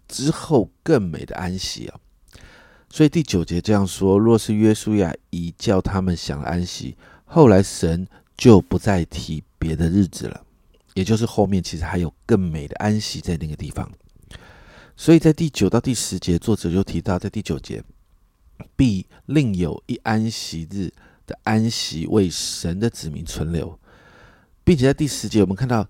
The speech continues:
这是真实的安息。那进入安息的，就好像神在创世之后的那个安息一样，那样的安息舒畅。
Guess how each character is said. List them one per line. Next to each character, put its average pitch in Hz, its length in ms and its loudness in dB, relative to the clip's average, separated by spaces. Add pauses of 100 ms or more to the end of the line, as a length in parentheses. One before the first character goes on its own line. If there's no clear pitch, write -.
(100)
这 - 120 -4
是 135 140 -4
真 156 360 2
实 - 180 -6
的 - 80 -4
安 214 200 0
息。 - 340 -10
那 139 100 -2
进 143 200 0
入 143 80 2
安 135 200 2
息 127 160 -4
的， 101 60 4
就 120 140 0
好 98 100 2
像 120 240 -2 (320)
神 101 320 -2
在 123 160 2
创 - 340 -2
世 113 160 -6
之 113 160 -6
后 113 140 -4
的 95 120 -2
那 101 60 -2
个 98 100 -6
安 101 220 -2
息 90 280 -10
一 - 20 -8
样， 95 160 -6
那 107 80 -4
样 104 100 -2
的 92 120 -6
安 107 300 0
息 - 220 -10
舒 98 300 -6
畅。 104 240 -4